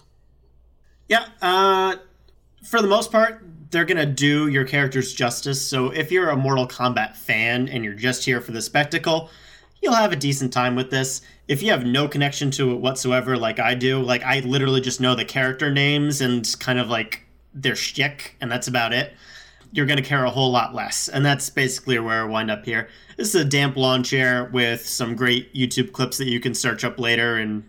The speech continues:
relive the glory days. But other than that, eh, there's not too much to gain here. It's pretty clunky writing. It's, they should have gone more campy and less serious with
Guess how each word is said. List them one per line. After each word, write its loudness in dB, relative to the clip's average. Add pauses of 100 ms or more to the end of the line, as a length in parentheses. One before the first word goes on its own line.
relive 0
the 0
glory 2
days. 0
But 0 (680)
other 4
than 2
that, 2 (800)
eh, 4
there's 0
not 2
too -2
much 0
to 2
gain 2
here. -4 (120)
It's -2
pretty 0
clunky 0
writing. 2
It's, -6 (540)
they 0 (340)
should 0
have 0
gone 4
more 0
campy -2
and -4
less -2
serious 0
with -4